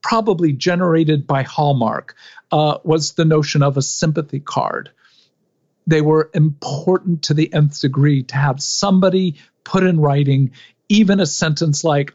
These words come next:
"I'm thinking about you, I'm praying for you, I know you're going through hard days." I, I would hold those cards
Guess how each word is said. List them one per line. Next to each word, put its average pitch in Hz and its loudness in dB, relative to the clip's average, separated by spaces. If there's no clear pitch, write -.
"I'm 139 -2
thinking 185 -2
about 156 -2
you, 151 2
I'm 139 -8
praying 185 0
for 165 2
you, 156 2
I 147 2
know 180 4
you're 151 2
going 151 2
through 147 0
hard 147 -2
days." 135 -2
I, 190 -2
I 214 2
would 285 2
hold 196 2
those 165 2
cards - -2